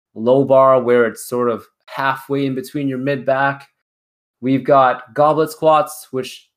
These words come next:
I just learned was Anwar's favorite, where you hold the dumbbell, um, you kind of make a little cup with it.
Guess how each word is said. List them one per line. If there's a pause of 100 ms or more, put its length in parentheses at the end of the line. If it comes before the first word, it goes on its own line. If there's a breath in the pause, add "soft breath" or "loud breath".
I
just
learned
was
Anwar's
favorite, (160)
where
you (440)
hold
the
dumbbell, (380)
um,
you
kind
of
make
a
little
cup
with
it.